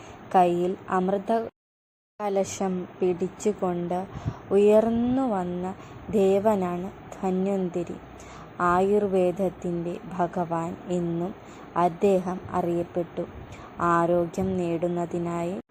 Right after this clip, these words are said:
ഭഗവാനായ ധന്വന്തരമൂർത്തിയെ ആരാധിക്കപ്പെടുന്നു. മോഹിനി വിഷ്ണുവിൻ്റെ ഒരു സ്ത്രീ അവതാരമാണ്. പാലാഴി മഥനത്തിനു ശേഷം ദേവന്മാരിൽ നിന്ന്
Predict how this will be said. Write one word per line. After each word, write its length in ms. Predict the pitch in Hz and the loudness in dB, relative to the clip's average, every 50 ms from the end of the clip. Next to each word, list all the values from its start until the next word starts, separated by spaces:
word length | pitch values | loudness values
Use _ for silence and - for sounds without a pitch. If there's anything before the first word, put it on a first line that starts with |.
| _ - - - 214 | _ -20 -8 -2 2
ഭഗവാനായ 720 | 202 196 180 190 185 185 180 180 180 175 175 175 180 175 180 180 - - - - - - - - | 2 4 4 4 4 4 2 2 0 0 -2 -2 -2 -2 -4 -4 -6 -8 -10 -14 -16 -14 -10 -6
ധന്വന്തരമൂർത്തിയെ 1300 | 175 202 196 202 202 208 208 214 214 214 220 220 233 233 220 208 190 185 190 - - - 185 185 202 240 285 - - - - - - - 180 175 180 | -2 0 0 0 0 0 0 0 0 0 0 0 0 0 0 0 -2 -2 -4 -6 -6 -4 -4 -2 -2 -4 -6 -10 -14 -18 -18 -18 -10 -6 -4 -2 0
ആരാധിക്കപ്പെടുന്നു. 1080 | 180 180 180 180 180 175 - 196 - - 202 185 190 - 180 170 175 175 170 175 185 202 - - - _ _ - - - - - - - - - 214 | 0 2 2 2 0 0 -4 -8 -6 -4 -4 -4 -2 -2 -2 -2 -2 -2 -4 -6 -8 -10 -12 -18 -20 _ _ -20 -20 -20 -20 -18 -18 -14 -6 -2 2
മോഹിനി 540 | 208 208 202 196 190 - 208 196 185 185 185 - - - - - - - - - - - - - - - - 202 | 2 4 4 2 2 0 0 0 0 0 -2 -4 -8 -16 -18 -18 -18 -18 -18 -18 -18 -18 -18 -18 -16 -4 0 2
വിഷ്ണുവിൻ്റെ 680 | 226 202 - - - 233 226 226 220 214 202 190 196 190 - - - - | 2 2 2 0 0 0 2 2 2 2 4 4 2 2 0 -2 -2 -2
ഒരു 160 | 190 190 202 - - | 0 0 -2 -4 -6
സ്ത്രീ 340 | - - - - 202 220 220 - - - 196 190 | -10 -12 -4 0 0 2 0 0 -2 0 2 4
അവതാരമാണ്. 840 | 190 190 185 196 190 185 190 190 185 185 180 180 180 180 175 180 208 - - - - - - - - - - - | 4 4 4 4 4 6 6 4 4 2 0 0 0 -2 -2 -4 -8 -10 -14 -18 -18 -18 -18 -18 -18 -18 -2 2
പാലാഴി 580 | 208 190 190 196 202 208 208 208 214 214 220 220 214 208 | 4 6 8 8 6 6 6 6 6 4 4 4 2 2
മഥനത്തിനു 640 | 190 190 180 - - 202 202 202 185 - 208 196 196 190 - - | 2 0 0 -2 -2 -2 -2 -2 -4 -4 -4 -2 -2 -4 -4 -2
ശേഷം 380 | 196 180 175 180 - - 180 185 185 - - - - - - - - - - - 180 | -2 0 0 -2 -4 -6 -8 -8 -8 -10 -14 -18 -18 -18 -18 -18 -18 -14 -8 -2 2
ദേവന്മാരിൽ 800 | 208 202 190 190 185 202 208 208 202 202 190 185 180 180 175 185 185 185 | 4 6 6 6 6 4 2 2 2 2 4 4 4 2 2 0 0 0
നിന്ന് 380 | 185 180 175 175 175 180 185 | 0 0 -2 -2 -2 -2 -4